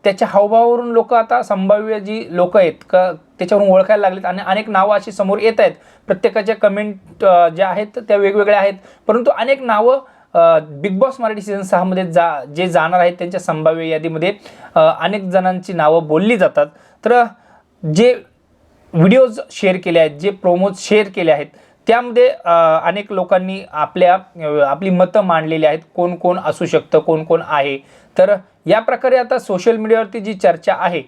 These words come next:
त्या चर्चेप्रमाणे संभाव्य नावे कोणती कोणती असतील ते आपण नक्कीच आपल्या प्रेक्षकांना, अ, सांगू की ही नावं सोशल मीडियावरती चर्चेमध्ये आहेत. आता जेव्हा बिग बॉस मराठी सीझन सहाचा प्रीमियर, अ, उद्या,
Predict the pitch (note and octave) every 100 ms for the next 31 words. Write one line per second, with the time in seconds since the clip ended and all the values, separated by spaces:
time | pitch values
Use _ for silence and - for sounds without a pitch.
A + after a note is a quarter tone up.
0 | _ _ - F#3+ - G#3 F#3+ B3 A3+ G3+
1 | G3 D3 A#2+ _ _ - F#3+ G#3 A3 A3
2 | G#3 G3 G3 F#3+ F3+ G3 F#3 F3 E3+ E3+
3 | - F3 E3 D#3 - E3 D#3 - C#3+ C#3+
4 | - F3 F3+ E3+ D#3 D#3+ E3 D#3+ E3 D#3+
5 | D#3+ F3 F3+ _ - - D3+ D3+ D3+ F#3+
6 | G#3 G3 G3 - _ G#3+ G#3 B3 A#3+ G#3+
7 | A#3 B3 - G3 A3 G#3 G3 G3+ F#3+ F#3+
8 | F3+ E3 F3+ E3+ - G#3+ A#3+ G3+ _ _
9 | - G3+ B3+ F#3 G3 G#3+ A#3+ G3 F#3+ F3
10 | G3+ G#3 G#3 F3 F3+ G3 - E3+ F3+ E3+
11 | D#3+ E3 F#3+ G3+ - _ _ - G#3+ A#3+
12 | A#3 - - _ _ D#3 D3+ D3 E3+ A3+